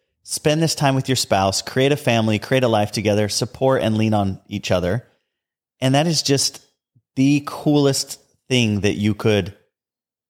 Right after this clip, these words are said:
ever do in your life. And there's some amazing things that we can do in life, in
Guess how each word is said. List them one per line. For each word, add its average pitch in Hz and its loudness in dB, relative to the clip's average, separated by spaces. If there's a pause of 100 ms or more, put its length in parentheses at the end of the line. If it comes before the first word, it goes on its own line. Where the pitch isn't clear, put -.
(480)
ever 117 0
do 151 2
in 196 0
your 90 0
life. 87 -6 (920)
And 120 0 (160)
there's 143 0
some - 2
amazing 123 2 (540)
things 123 0
that 101 0
we 104 0
can 101 -4
do 104 0
in 101 2
life, 98 -2
in 87 -6